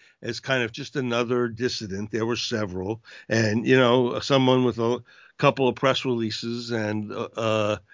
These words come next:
a lot of hot air. But I think Fidel underestimated him, 'cause Oswaldo was not that. He, unlike many other dissidents, he was really out there doing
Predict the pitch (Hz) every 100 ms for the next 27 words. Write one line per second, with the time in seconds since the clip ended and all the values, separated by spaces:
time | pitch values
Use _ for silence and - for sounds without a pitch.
0 | - - - 120 120 123 117 117 113 117
1 | 139 123 104 104 117 110 _ _ 123 123
2 | 127 131 127 120 113 107 107 110 - 117
3 | 101 92 92 107 104 - - - - -
4 | - 143 165 190 143 117 127 135 147 -
5 | - - - _ _ _ _ _ 156 190
6 | 202 - 143 202 185 165 147 160 151 143
7 | 127 113 127 - 110 180 - 143 151 123
8 | - 120 120 135 156 151 - 123 131 123
9 | 113 107 110 - - _ - - 156 165
10 | 143 123 120